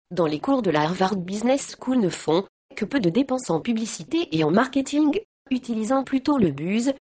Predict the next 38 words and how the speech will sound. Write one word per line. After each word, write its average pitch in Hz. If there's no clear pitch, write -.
bouche 196
à 165
oreille, 262
répercuté 226
par 151
des 156
millions 240
d'internautes 190
et 185
surfant 240
sur 175
le 170
flux 294
des 277
usagers. 151
C'est -
en 240
cela 156
que 330
consiste 294
le 143
principe 254
de 170
création 247
de 160
valeur 233
ajoutée 170
par 233
synergie 269
de 202
niche 202
et 160
l'effet 139
multiplicateur 262
des 262
flux 277
d'usage 269
personnalisés. 202